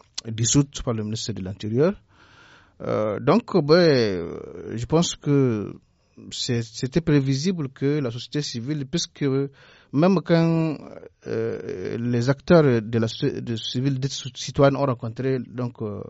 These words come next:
la, les parlementaires, la, notamment la commission des finances, ils ont dit, bon, en fait, c'est une façon, donc, de,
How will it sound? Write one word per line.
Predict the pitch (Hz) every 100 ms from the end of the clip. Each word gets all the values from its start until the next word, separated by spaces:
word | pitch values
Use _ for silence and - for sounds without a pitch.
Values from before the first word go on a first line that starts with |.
| -
la, | 101 104 95 80 71 -
les | 101 104
parlementaires, | 123 117 107 107 143 165
la, | 139 113 -
notamment | 120 127 139
la | 117
commission | 120 117 135
des | 123
finances, | 107 123 175 190 - _ - - - -
ils | 131 131
ont | 170
dit, | 175 190 262
bon, | 233 175 202
en | 160
fait, | - 196
c'est | - - 170
une | 185
façon, | 165 151 - 165
donc, | 151 160 - 131
de, | - 53